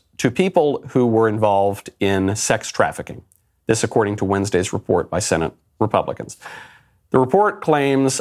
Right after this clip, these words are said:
unspecified records show that Biden sent funds to non-resident alien women in the U S who are citizens of Russia and Ukraine, uh, who subsequently then wired funds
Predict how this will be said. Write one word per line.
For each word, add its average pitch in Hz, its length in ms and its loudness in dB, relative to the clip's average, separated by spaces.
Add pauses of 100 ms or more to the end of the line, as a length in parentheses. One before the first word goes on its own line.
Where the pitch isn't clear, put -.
unspecified 160 760 2
records 110 400 0
show 104 160 2
that 101 120 -2
Biden 98 600 0
sent - 320 -2
funds 113 300 -2
to 104 120 0
non-resident 131 880 2
alien 110 380 2
women 151 240 2
in 120 80 2
the 101 80 0
U 107 220 4
S 135 160 2
who 104 100 -2
are 104 60 0
citizens 107 380 0
of 92 80 0
Russia 107 380 2
and 85 160 -4
Ukraine, 131 680 0 (560)
uh, 113 220 2
who 120 240 0
subsequently 139 600 0
then 104 340 0
wired 107 400 2
funds 98 520 -2